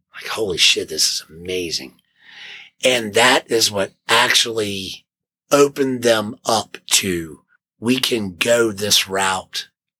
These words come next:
with music and record Working Man's Dead and American Beauty and go that way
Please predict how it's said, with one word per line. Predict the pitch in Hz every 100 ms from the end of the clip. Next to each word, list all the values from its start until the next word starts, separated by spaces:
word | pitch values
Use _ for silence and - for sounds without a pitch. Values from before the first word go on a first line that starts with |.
| _ _ _ _
with | 110 - -
music | 104 98 95 90 -
and | 95 90 85 78 - _
record | - 85 - 104 95 87 80 - - - _ -
Working | 110 - 98
Man's | 98 95 90
Dead | - 90 87 85 78 - -
and | 85
American | 87 92 90 90
Beauty | 82 87 92 90 80
and | 78
go | 92 92 92 - -
that | 87 90 -
way | 87 92 92 85 73 65